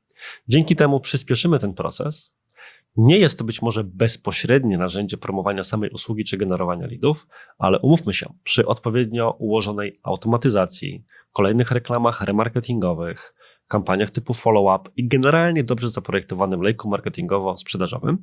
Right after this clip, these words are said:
jesteśmy w stanie skłonić w ten sposób dużo większą liczbę osób, które przejdą przez naszą stronę, przez stworzone przez nas wartościowe treści, do późniejszego kontaktu już bezpośrednio w celu zakupienia produktu bądź usługi. Więc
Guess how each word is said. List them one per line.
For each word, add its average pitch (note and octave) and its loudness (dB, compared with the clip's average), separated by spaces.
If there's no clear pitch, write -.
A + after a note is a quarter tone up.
jesteśmy D3 0
w C3+ -6
stanie A#2+ -2
skłonić C#3 0
w - -14
ten A#2+ -4
sposób - -8
dużo C#3 2
większą B2+ -2
liczbę G#2 -4
osób, - -4
które F#2+ -6
przejdą C#3+ 2
przez F#2+ -8
naszą G#2 -4
stronę, F2+ -2
przez - -2
stworzone C3 0
przez A#2 -2
nas G#2+ -2
wartościowe G2 -4
treści, - -2
do C3+ 2
późniejszego A2+ 0
kontaktu - -6
już F2 -6
bezpośrednio G#2+ 0
w - -16
celu F2+ -4
zakupienia F2 -4
produktu G2+ -2
bądź - -8
usługi. - 0
Więc - 2